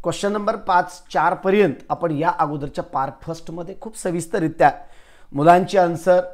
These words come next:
आणि त्यानंतर सोबत माझं एक्सप्लेनेशन अशा पद्धतीने आपण पाहिलेले आहेत. चला पाहूया आपण क्वेश्चन नंबर फिफ्थ. काय सांगितलेलं क्वेश्चन फिफ्थमध्ये? डिफाइन हेरिडिटी, अनुवंशिकता म्हणजे काय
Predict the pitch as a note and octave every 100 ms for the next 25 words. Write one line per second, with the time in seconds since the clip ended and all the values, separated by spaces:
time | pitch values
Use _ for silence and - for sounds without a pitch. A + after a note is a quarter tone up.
0 | - - - - D3 E3 F3+ F3 - C#3+
1 | D#3 D3+ D#3+ - C#3+ G3 G3 - B2+ C3+
2 | C#3+ B2+ D3 A#2 - - G2+ F#2 - -
3 | C3 C#3+ F#3 D3 C3 - C#3 C#3 B2+ B2
4 | A#2+ A#2 B2+ C3 C3 D3 - - - -
5 | - F3 F3+ F3 E3+ G3 D#3 - D3+ D3+
6 | C3+ - B2+ A#2+ C3+ - G#2 - _ _
7 | - _ _ _ _ _ _ _ _ _
8 | _ _ - - G3 G#3+ A3 A3+ A3 A3+
9 | - F#3 A3+ E3 A3 A3 G3 F#3 F#3+ F#3+
10 | D3+ B2+ F#3 - A#3 A#3+ B3 - D3+ F#3+
11 | G#3+ G#3+ F#3+ D3 - - - - - _
12 | _ _ _ - - - - F3+ A3+ C4
13 | B3+ B3 B3 - - A3+ A3 G3 F3+ G3
14 | - - - E3 D#3 B2